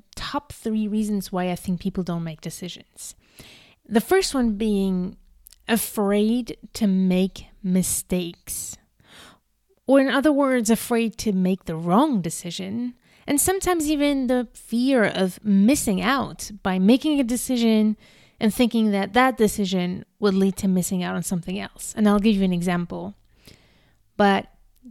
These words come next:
that is the first thing, afraid of making a mistake, taking the wrong decisions,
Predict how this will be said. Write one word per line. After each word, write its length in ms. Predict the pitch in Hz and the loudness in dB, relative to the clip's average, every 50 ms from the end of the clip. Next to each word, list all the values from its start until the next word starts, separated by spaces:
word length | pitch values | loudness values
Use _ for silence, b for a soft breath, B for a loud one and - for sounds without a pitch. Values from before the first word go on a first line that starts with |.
| - _ - | -20 _ -4
that 180 | - 214 220 240 | -2 0 2 2
is 140 | 254 247 | 2 2
the 80 | - 233 | 0 -4
first 340 | - - 196 190 170 - - | -4 -6 -8 -8 -8 -10 -12
thing, 220 | - - - - - | -12 -14 -14 -14 -12
afraid 440 | 196 190 - - 214 214 226 233 - | -12 -10 -4 -2 0 2 2 0 0
of 180 | - 208 196 - _ - | -2 -4 -4 -6 _ -8
making 420 | 240 208 185 185 185 180 220 240 254 | -4 0 0 2 2 2 2 2 2
a 60 | 262 | 0
mistake, 640 | 269 285 - - - 190 185 185 185 180 180 - _ | 0 -2 -4 -4 -4 -2 -2 -2 -2 -6 -8 -10 _
taking 280 | - - 180 - 190 185 | -10 -8 -6 -4 -4 -2
the 100 | 202 202 | -2 -2
wrong 200 | 208 202 202 202 | -2 -2 -2 -2
decisions, 640 | 196 185 - - 180 170 165 175 175 175 170 202 | -4 -4 -4 -4 -4 -2 -2 -2 -2 -2 -4 -6